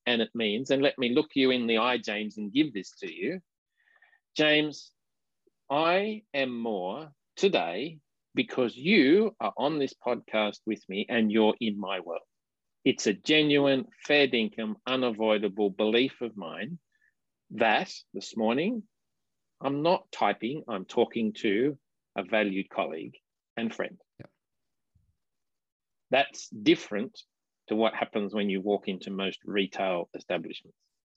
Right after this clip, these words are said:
Speaker 1: So
Speaker 2: Yep.
Speaker 1: it's not, uh, i-, if the first step is to think in, sorry, think from the outside in, so think from the client's point of view inwards,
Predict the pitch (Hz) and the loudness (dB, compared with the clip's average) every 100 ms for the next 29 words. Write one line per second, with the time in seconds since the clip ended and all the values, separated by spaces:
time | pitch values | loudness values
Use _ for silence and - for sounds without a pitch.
0 | _ _ - - - - - - - 156 | _ _ -20 -20 -20 -18 -18 -4 2 4
1 | 156 165 - 151 151 180 240 - - 151 | 6 4 2 -4 0 2 0 -4 -8 -4
2 | 175 190 214 - - - 160 180 - _ | 0 2 2 0 -4 2 2 2 -4 _
3 | - - 110 107 - 117 110 104 - - | -18 -6 -6 -6 -6 -2 -2 -2 -12 -6
4 | 127 117 110 - _ - 165 156 - - | -2 0 0 -4 _ -2 -2 -2 -6 -4
5 | 160 165 170 165 - 139 110 - 143 - | 0 2 0 -4 -2 0 0 0 -4 -4
6 | 127 113 110 131 139 - - 127 117 113 | -4 -2 -2 -2 -2 -4 -6 -2 0 0
7 | 107 78 - 104 - 143 131 120 104 - | -4 -4 -8 -6 -2 -4 -2 -4 -6 -4
8 | 123 117 135 - - 123 104 104 - 104 | 0 2 0 -2 -4 -2 0 -2 -2 -4
9 | - 120 127 90 104 - | -2 -6 -6 -6 -6 -10